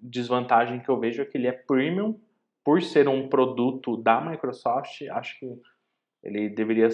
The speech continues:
não deveria ser premium, tá? Geralmente, conectores premiums são, é, soluções de terceiros, mas ok, tá?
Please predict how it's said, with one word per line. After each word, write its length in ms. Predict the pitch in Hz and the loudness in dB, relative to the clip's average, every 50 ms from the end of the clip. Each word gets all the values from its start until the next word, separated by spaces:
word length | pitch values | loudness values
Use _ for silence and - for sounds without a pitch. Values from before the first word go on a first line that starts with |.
| - - - - - - | 0 -6 -12 -18 -16 -10
não 220 | 113 117 120 135 | -4 -2 0 0
deveria 260 | 135 127 123 120 120 | 0 0 0 0 0
ser 240 | 113 117 120 110 - | -2 -2 -6 -10 -6
premium, 440 | - 120 120 139 160 165 147 131 120 | -4 -2 -2 -2 -2 -4 -6 -8 -8
tá? 360 | - - 113 107 131 - - - | -4 -2 -2 -2 -2 -6 -10 -14
Geralmente, 600 | 107 104 104 110 113 117 110 - - - 104 104 101 | -10 -8 -6 -6 -6 -6 -8 -8 -10 -8 -8 -8 -8
conectores 540 | - - 113 113 110 - - 110 110 - - | -8 -6 -6 -6 -4 -4 -4 -4 -4 -8 -14
premiums 680 | _ - 113 107 110 110 113 113 113 - - _ _ _ _ _ _ _ _ _ | _ -8 -6 -4 -4 -4 -4 -6 -8 -10 -18 _ _ _ _ _ _ _ _ _
são, 560 | - - - 117 117 139 160 165 - - - - _ _ _ - | -20 -2 0 2 2 2 0 -4 -8 -14 -20 -20 _ _ _ -10
é, 280 | - - 104 107 107 104 | -4 -2 0 0 0 -2
soluções 840 | - - - 120 113 117 110 113 - - 110 113 117 113 110 107 | -2 -2 0 2 2 0 -2 -2 -4 -4 -4 -2 -2 -4 -4 -6
de 160 | 101 104 110 110 | -6 -8 -8 -4
terceiros, 840 | - 113 104 101 101 - - 104 104 120 147 165 160 147 147 - | -2 -2 -2 -2 -2 -4 -2 0 0 0 0 -2 -4 -8 -10 -10
mas 380 | - 117 110 110 110 110 - - - | -6 -6 -4 -4 -4 -8 -10 -10 -10
ok, 520 | - - - - - 104 95 110 143 - - _ _ _ _ _ _ - - _ _ | -10 -10 -12 -10 -8 -8 -6 -6 -8 -12 -18 _ _ _ _ _ _ -20 -20 _ _
tá? 340 | - 104 107 117 - - | -2 -2 -2 -2 -4 -10